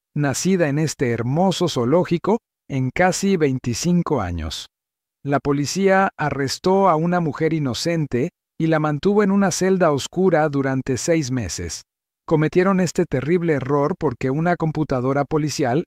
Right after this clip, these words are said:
escaneó su rostro incorrectamente. Pasando a Latinoamérica,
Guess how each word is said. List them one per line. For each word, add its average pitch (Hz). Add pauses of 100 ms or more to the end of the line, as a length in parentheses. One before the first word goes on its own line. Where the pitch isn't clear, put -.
escaneó 131
su 139
rostro 151
incorrectamente. 101 (880)
Pasando 196
a 196
Latinoamérica, 147